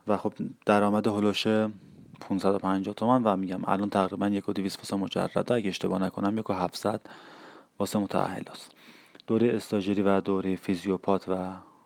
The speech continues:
علوم پایه هم که تقریباً درآمدی ندارین. اه، واسه همین اتفاقی که میفته، بچه‌ها ممکنه یه عده، یه مقدار، اه، به خاطر، م، کسب درآمد از درس فاصله بگیرن.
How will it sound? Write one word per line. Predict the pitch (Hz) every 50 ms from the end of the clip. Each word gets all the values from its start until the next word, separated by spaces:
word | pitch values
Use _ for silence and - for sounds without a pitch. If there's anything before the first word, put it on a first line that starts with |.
| _ _ _ _ _ _ _
علوم | - 101 90 95 92
پایه | 87 - 98 107
هم | 117 113
که | 110
تقریباً | 101 95 90 98 98 101 98 98
درآمدی | 98 92 90 - 87 85 85 87 90
ندارین. | 90 90 82 - - - - _ - - - - - - - - - - - - - _ _ -
اه، | 127 110 104 104 104 104 101
واسه | - 104 - - 127
همین | 120 113 131 131 123 113 -
اتفاقی | - - - 104 98 - 113 113 117
که | - - 117
میفته، | 107 104 101 98 92 - - - 117 117 120 117 110 107 98 _ _ _ _ _ _ _ _ _ _ _ _ _ _ _ _ _ _ _ _ _ - - _ _ 101
بچه‌ها | 110 - - - - 110 113
ممکنه | 113 107 101 98 92 - - 110 110 113 110
یه | 110 113 113
عده، | 113 110 _ - 113 110 110 107 104 - - - - - - - - - _ -
یه | 110 110
مقدار، | 107 113 110 107 - 113 110 110 110 110 - - - -
اه، | 95 92 92 92 90 87
به | 90 92 90
خاطر، | - - 95 - - 107 113 98 - -
م، | 95 92 90 87 87 87 85 85 85 - - _ _ _ _ _ _ _ _
کسب | - 92 92 - - - - 98
درآمد | 90 90 92 90 92 101 98 101 104 110 -
از | - 101 92 90 -
درس | 98 101 104 101 - -
فاصله | - 98 90 - - 98 95 92 92 90
بگیرن. | - - - - - -